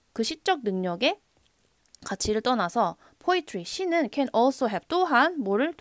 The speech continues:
도와줄 수 있어요? 이게 지금 동사죠. help develop, help, 어, 도와줄 수 있습니다. develop, 뭐 하는 것을? 개발하는 것을요. 근데 both A and B가 나오겠죠. Both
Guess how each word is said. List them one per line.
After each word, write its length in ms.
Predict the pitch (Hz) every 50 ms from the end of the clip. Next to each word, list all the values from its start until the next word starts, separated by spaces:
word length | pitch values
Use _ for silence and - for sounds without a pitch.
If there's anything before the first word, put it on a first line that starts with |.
| _
도와줄 300 | - 214 202 208 196 190
수 140 | 185 - -
있어요? 320 | 160 - - 175 208 240 226
이게 120 | 190 190
지금 280 | - - 185 180 190 185
동사죠. 460 | - 170 170 165 165 156 226 262 359 - _ - - _ _ -
help 200 | 359 370 359 - _
develop, 420 | - 208 208 202 185 175 165 - _ _ _ - - _ _ - _ _ _ _ _ _ -
help, 260 | 233 233 247 294 330 - _ _ _ _ _ _ _ _ _ _ _ _ _ _ _ _ _ _ _ _ _ _ _ _ _ _ _
어, 240 | 196 196 190 190 190
도와줄 260 | - 269 294 277 269
수 100 | 247 -
있습니다. 440 | 185 - - 175 170 - 160 160 - _ _ _ _ _ _ _
develop, 400 | - - 233 214 208 190 170 165
뭐 160 | 185 220 233
하는 140 | 240 220 196
것을? 300 | 180 180 - - 320 440 - _ _ _ _ _
개발하는 440 | - - 220 240 254 240 226 208 196
것을요. 340 | - 175 165 170 170 185 175
근데 180 | - 185 185 180 -
both 360 | - 254 330 370 - - - - _ _ _ _ -
A 140 | 208 202 196
and 140 | 190 180
B가 220 | 175 196 180 175 165
나오겠죠. 400 | 165 160 156 151 147 - 160 160 -
Both 380 | - 208 220 269 330 349 -